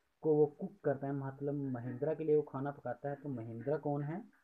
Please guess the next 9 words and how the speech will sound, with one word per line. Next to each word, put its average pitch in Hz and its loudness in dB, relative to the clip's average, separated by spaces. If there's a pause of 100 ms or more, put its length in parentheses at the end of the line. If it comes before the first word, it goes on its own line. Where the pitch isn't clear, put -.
(840)
Mahindra 127 0
एक 131 -4 (720)
junior 135 -2
supervisor 104 -8
है, 87 -18 (760)
ठीक - -14
है, 165 -8
Junior 120 -4 (240)
supervisor। 101 -8